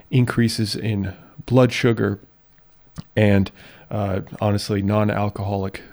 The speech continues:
fatty liver disease is also part of it. Hypercholesteremia, which is elevated, uh, cholesterol levels.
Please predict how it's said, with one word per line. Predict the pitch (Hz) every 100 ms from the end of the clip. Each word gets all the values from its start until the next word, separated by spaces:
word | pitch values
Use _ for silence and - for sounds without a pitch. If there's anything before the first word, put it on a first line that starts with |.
| -
fatty | - 104 104
liver | 117 143 127
disease | 117 101 117 104
is | 110
also | 120 120 120
part | 110 - 110 107
of | 104
it. | 101
Hypercholesteremia, | - 117 107 117 - 101 98 - 104 123 135 120 107 104 - - -
which | 117
is | 107 -
elevated, | 113 104 101 98 101 95
uh, | 80 - 95 95 -
cholesterol | 113 120 123 - 117 107
levels. | 104 104 98